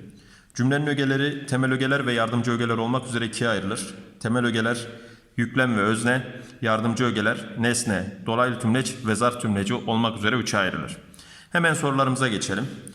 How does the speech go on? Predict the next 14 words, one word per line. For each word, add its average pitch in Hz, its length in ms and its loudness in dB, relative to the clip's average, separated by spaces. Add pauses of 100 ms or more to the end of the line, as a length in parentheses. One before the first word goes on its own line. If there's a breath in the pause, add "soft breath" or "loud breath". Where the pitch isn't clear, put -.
(1120 loud breath)
Birinci 185 300 2
sorumuzda 117 560 2 (240)
yukarıdaki 170 480 2
bilgilerin 151 400 2
ışığında 110 640 0
aşağıdakilerin 147 600 2
hangisinde 123 520 2
farklı 123 360 0
bir 135 80 2
özne 123 400 0
kullanılmıştır? 104 720 0 (300)
Yukarıdaki 147 500 0
bilgilere 117 380 2
bakalım. 101 340 -2